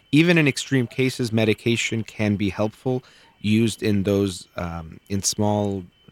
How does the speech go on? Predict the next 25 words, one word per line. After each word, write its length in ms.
uh, 180
doses. 500
What 120
I 80
mean 160
is 160
used 200
just 280
before 260
the 140
test. 400
But 140
test 300
anxiety 300
can 160
be 120
a 40
very 300
real 200
thing. 360
So 240
it's 140
possible 600
your 140
son 420